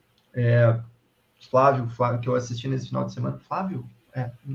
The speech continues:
não vou, talvez não vou me lembrar do nome certo dele, tô com a impressão que era Flávio. Ele dizia assim, "Nós temos emoções negativas, emoções positivas, né? E sentimentos também,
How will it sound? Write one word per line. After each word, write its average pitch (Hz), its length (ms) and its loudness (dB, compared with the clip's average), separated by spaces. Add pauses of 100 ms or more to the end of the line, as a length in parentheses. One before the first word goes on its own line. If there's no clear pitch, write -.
(220)
não 151 200 -4
vou, 170 220 -2
talvez 175 260 -2
não 190 80 2
vou 175 100 0
me 170 60 -4
lembrar 156 200 -2
do 147 60 -6
nome 143 160 -6
certo 120 300 -6
dele, 117 260 -8
tô 131 100 -20
com - 60 -14
a 139 40 -10
impressão 135 260 -6
que 135 80 -8
era 131 100 -2
Flávio. - 320 -8 (640)
Ele 139 140 2
dizia 151 180 4
assim, 170 380 -2 (240)
"Nós 135 140 0
temos 190 520 4
emoções 156 1000 -2
negativas, 147 1040 -2
emoções 151 540 -14
positivas, - 840 -16
né? 139 380 2
E 117 40 -8
sentimentos 131 580 -4
também, - 300 -12